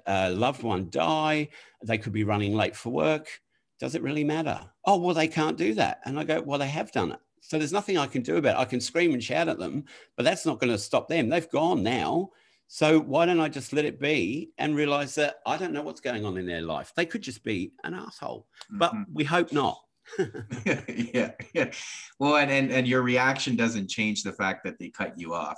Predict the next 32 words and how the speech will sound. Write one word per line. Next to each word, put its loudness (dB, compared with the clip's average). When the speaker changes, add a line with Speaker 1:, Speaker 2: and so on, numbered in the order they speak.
Speaker 2:
right? -6
And -10
that's -4
Speaker 1:
No. 2
Speaker 2:
how 4
I've 2
started 0
looking -2
at -2
it, -2
is -8
like, -4
if -10
I'm 4
gonna 2
pull -2
up 0
next -2
to -4
this -2
guy 0
and -8
flip 0
them 2
the 0
finger 2
or, 0
you 0
know, 0
scream 2
at 0
them, 0